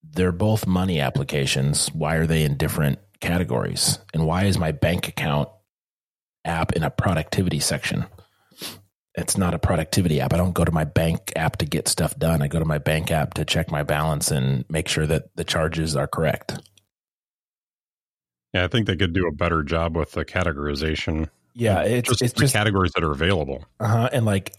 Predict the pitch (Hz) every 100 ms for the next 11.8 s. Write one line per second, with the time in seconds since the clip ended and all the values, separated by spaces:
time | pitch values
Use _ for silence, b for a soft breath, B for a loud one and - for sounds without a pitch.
0 | - 113 139 139 147 151 - - 107 98
1 | 107 104 101 98 95 - 71 87 101 -
2 | 104 110 82 82 76 87 113 135 131 82
3 | 78 - 95 - 104 104 - 90 87 87
4 | 85 78 - 87 65 - 78 107 123 135
5 | - 123 110 87 80 76 65 - 73 87
6 | 104 107 101 95 90 87 80 80 - 58
7 | - - _ _ _ _ _ - 82 80
8 | - - - 123 120 113 110 107 95 87
9 | 95 - 87 - 90 82 87 80 71 57
10 | - - 92 82 - _ _ _ _ _
11 | 87 98 95 - 71 - - -